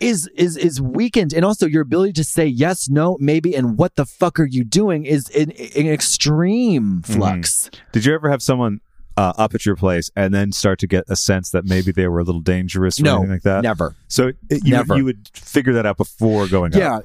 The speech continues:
Speaker 1: and, and the thing is, is that, you know, it depends on who you are, how you operate, where you live, what you got going on, what you're trying to do. There's a whole host of factors that go into being a small business woman,
Speaker 2: Mm-hmm.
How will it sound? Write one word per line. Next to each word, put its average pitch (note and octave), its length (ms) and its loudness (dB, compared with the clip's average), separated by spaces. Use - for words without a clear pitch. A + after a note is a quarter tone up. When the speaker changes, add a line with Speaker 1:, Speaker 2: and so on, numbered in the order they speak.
Speaker 1:
and, F#3+ 100 2
and G#3+ 160 2
the G#3 60 2
thing B3 240 0
is, F#3+ 160 2
is D#3 100 -2
that, C3 240 0
you F3 120 -2
know, D#3 280 0
it F3 140 0
depends A3+ 420 0
on G3+ 120 2
who D#3 180 -2
you C#3+ 240 2
are, G#2+ 260 0
how D#3+ 180 0
you E3+ 160 0
operate, A#2+ 420 0
where C3 140 2
you D3+ 160 0
live, G#2 300 0
what B2 260 0
you D3+ 40 -2
got C#3+ 180 0
going A#2+ 260 0
on, F#2+ 320 -2
what E3 220 0
you're E3+ 100 2
trying C#3+ 240 0
to A#2 80 0
do. C3 300 0
There's D#3 240 0
a D3+ 80 -2
whole E3+ 300 0
host D#3 300 -2
of B2+ 100 -4
factors A2+ 420 -2
that G2+ 120 0
go G#2+ 160 0
into G#2+ 160 -4
being G2+ 160 -4
a F#2 40 -2
small G2+ 320 -2
business F2+ 360 -6
woman, D2+ 320 -6
Speaker 2:
Mm-hmm. G2+ 320 0